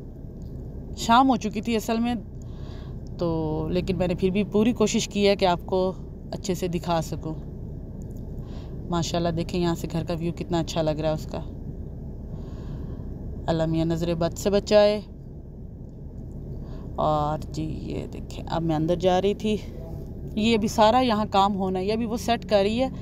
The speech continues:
तो आहिस्ता आहिस्ता से जैसे ही उसका चक्कर यहाँ लगता है तो यहाँ पे वो थोड़ा बहुत अपना काम करवा के तो फिर चली जाती है अपने next दूसरे घर में। तो वो थोड़ा थोड़ा करके भी set कर रही है। जब ये complete set हो जाएगा तो फिर मैं आपको इसका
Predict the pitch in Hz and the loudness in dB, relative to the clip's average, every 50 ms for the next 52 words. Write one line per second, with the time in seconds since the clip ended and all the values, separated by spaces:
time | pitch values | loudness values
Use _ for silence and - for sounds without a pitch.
0 | - - - - - - - - - - 208 196 190 160 190 196 196 - - 240 | -10 -8 -8 -8 -8 -8 -8 -8 0 4 6 6 8 8 6 4 4 4 6 6
1 | 214 202 196 - - - 214 208 208 202 - - - 208 190 185 196 185 - 233 | 8 6 6 2 4 6 6 6 6 2 -4 -4 -4 -2 2 2 2 2 2 0
2 | 220 208 - - 208 - 214 180 - 202 196 202 190 196 196 185 180 - - 208 | 0 0 0 -2 -4 -2 -2 0 0 2 2 4 4 4 4 2 2 2 4 4
3 | 202 190 208 202 180 180 185 185 185 196 190 180 185 180 185 185 175 180 175 180 | 4 4 4 0 2 2 2 2 2 0 0 0 0 0 2 2 2 4 2 2
4 | 175 - - 131 165 - 180 180 156 180 175 170 180 - 180 180 175 175 170 170 | 0 0 -2 -4 -2 0 0 0 2 2 2 2 2 0 0 0 2 2 0 0
5 | 175 190 190 165 - - - - - - - - 185 - 202 202 - 185 175 170 | 0 -2 -2 -2 -4 -8 -8 -8 -8 -6 0 0 2 4 4 4 4 4 2 2
6 | 175 175 170 165 - 185 180 175 175 165 175 170 170 165 165 165 - - - - | 4 2 2 2 0 0 2 2 2 2 2 2 4 4 2 2 0 -6 -6 -6
7 | 170 165 175 180 175 175 190 175 170 180 190 170 - - - - - - - - | -4 -2 0 0 2 2 2 2 2 2 0 -2 -2 -4 -8 -8 -8 -8 -8 -8
8 | - - - - - - 175 165 160 165 165 175 175 - 190 196 196 185 196 196 | -8 -8 -8 -8 -4 0 2 2 2 2 4 2 4 6 8 8 8 8 6 2
9 | 190 156 190 180 180 190 180 180 - - 185 180 151 - 196 180 180 196 190 180 | 4 4 2 2 2 0 -2 -2 0 2 0 0 2 2 2 2 4 4 2 4
10 | 185 185 175 185 185 - 196 170 165 170 185 220 240 - - 202 185 - 190 180 | 4 2 2 2 0 0 0 0 0 2 2 2 2 4 4 4 4 6 2 4
11 | 180 180 180 180 185 - 185 170 - 208 202 185 180 185 170 170 165 - 185 160 | 4 4 4 4 2 0 0 -2 0 0 0 0 2 2 2 2 0 -2 -4 -4
12 | - - 185 180 | -2 -2 -2 -2